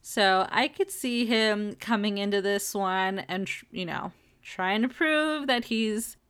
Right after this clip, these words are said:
the supposed goat that he is, and just racking you up a lot of points. So I'm gonna go again,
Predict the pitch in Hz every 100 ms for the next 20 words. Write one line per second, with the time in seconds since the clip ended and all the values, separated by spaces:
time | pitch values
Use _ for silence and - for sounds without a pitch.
0 | _ 185 - 190 - 208 220 254 262 -
1 | 220 247 254 247 240 262 269 285 269 196
2 | 196 190 202 - - _ _ _ _ 185
3 | 190 180 180 180 170 202 196 196 - 185
4 | 196 - 202 196 190 185 190 175 165 160
5 | 180 185 - 185 185 151 - - 175 170
6 | 190 254 247 240 233 233 233 220 214 214